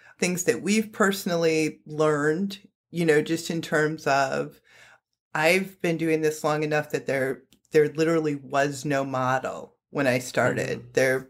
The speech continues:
Speaker 1: there was actually no Facebook or Twitter or, you know,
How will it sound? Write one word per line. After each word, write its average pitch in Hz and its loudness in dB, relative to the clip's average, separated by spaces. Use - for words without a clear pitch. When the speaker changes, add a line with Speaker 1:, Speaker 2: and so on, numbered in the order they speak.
Speaker 1:
there 147 4
was 143 0
actually 147 -4
no 143 0
Facebook 139 -6
or 131 -6
Twitter 139 -2
or, - -4
you 147 -2
know, 127 -2